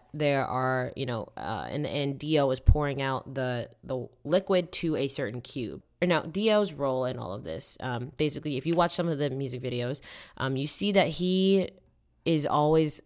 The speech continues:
either behind a camera, above a camera, or watching cameras. And so she has theorized that Dio actually is aware, is the first one to be aware that they are within these simulations. So he's the first one that's like, "Huh,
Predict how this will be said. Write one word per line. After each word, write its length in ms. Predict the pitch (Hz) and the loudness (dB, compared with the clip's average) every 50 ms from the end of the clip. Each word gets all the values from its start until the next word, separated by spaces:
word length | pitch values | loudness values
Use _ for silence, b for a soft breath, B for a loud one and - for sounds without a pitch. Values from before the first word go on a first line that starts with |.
| _ _ | _ _
either 280 | 151 147 151 147 143 135 | 2 2 4 2 0 0
behind 420 | 127 131 123 - 175 190 214 226 | 0 -2 -2 0 0 2 2 2
a 60 | 214 | 0
camera, 500 | 196 - 180 165 160 160 160 156 151 151 - | 0 0 0 0 0 0 0 0 0 -2 -2
above 360 | - 151 139 - 160 170 170 | -4 -4 0 2 2 2 2
a 60 | 185 175 | 2 -2
camera, 500 | - - 165 156 156 156 151 151 156 - | 0 0 0 0 0 0 0 0 -2 -2
or 320 | - 139 139 139 135 135 | -2 0 2 2 2 2
watching 640 | - 135 131 135 139 131 131 - - 117 120 113 120 | 0 -2 -2 0 0 0 0 -2 -6 -8 -8 -8 -6
cameras. 540 | - - 127 117 - 85 73 - - - B B B B B B B B - | -6 -4 -4 -4 -4 -6 -8 -8 -8 -10 B B B B B B B B -6
And 160 | - 156 147 | -6 -4 -2
so 240 | - - 156 147 143 | 0 2 2 2 2
she 280 | 139 - - - 190 190 | 2 0 0 2 2 2
has 120 | 185 175 | 2 2
theorized 420 | - 165 151 147 143 139 139 127 | 2 4 4 6 4 4 2 2
that 300 | 135 131 127 127 120 - - - _ _ _ _ _ _ _ _ _ | 0 0 0 0 -2 -4 -10 -18 _ _ _ _ _ _ _ _ _
Dio 340 | 185 226 226 220 220 214 - | 0 2 4 6 6 6 6
actually 680 | - 170 180 180 - - - 190 180 175 170 165 - - _ | 4 2 0 0 0 -2 0 2 2 2 2 0 -2 -2 _
is 160 | 165 165 151 | -2 0 0
aware, 560 | 147 135 131 127 151 151 156 147 131 127 123 | 0 0 0 0 2 2 4 2 2 0 -2
is 160 | - - 147 | -4 -6 -8
the 80 | 143 165 | -8 -8
first 300 | - - 214 226 226 - | -4 -2 0 0 0 2
one 160 | 226 214 202 | 0 0 2
to 100 | 202 202 | 0 -2
be 220 | 160 160 160 160 147 | -2 0 0 2 2
aware 480 | 139 123 131 131 139 156 185 214 233 226 202 | 2 2 2 2 2 2 2 0 -2 -4 -6
that 180 | 175 151 143 | -8 -6 -4
they 140 | - 147 143 | -2 -2 0
are 80 | 139 135 | 0 -2
within 280 | 135 131 - - 127 | -2 -4 -4 -4 -4
these 160 | 127 127 123 - | -4 -4 -6 -6
simulations. 680 | - 113 110 110 107 90 - - - - - - - | -6 -6 -6 -6 -6 -6 -6 -8 -10 -10 -12 -10 -8
So 120 | - 147 143 | -6 -6 -4
he's 260 | 127 202 226 233 214 | -4 -2 -2 -2 -4
the 60 | 202 | -2
first 240 | - 180 165 160 - | -2 -2 -2 -2 -4
one 100 | 151 143 | -4 -6
that's 180 | 143 139 - | -6 -6 -6
like, 160 | 147 139 131 - | -6 -6 -6 -6
"Huh, 200 | - 208 156 | -6 -6 -6